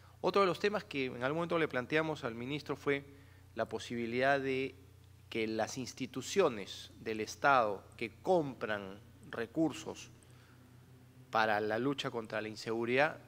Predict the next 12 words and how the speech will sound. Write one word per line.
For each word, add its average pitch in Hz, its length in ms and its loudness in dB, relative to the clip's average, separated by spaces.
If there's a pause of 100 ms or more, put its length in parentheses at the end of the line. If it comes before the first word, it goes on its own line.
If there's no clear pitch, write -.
(100)
no 127 140 -6
tengan 131 260 -4
que 117 120 -4
pagar 110 280 -2
I 127 60 -4
G 127 160 -2
B, 147 240 2 (840)
porque 123 240 -2
es - 120 -8
una 185 320 -2 (640)
lógica 170 840 -2
perniciosa. 120 760 0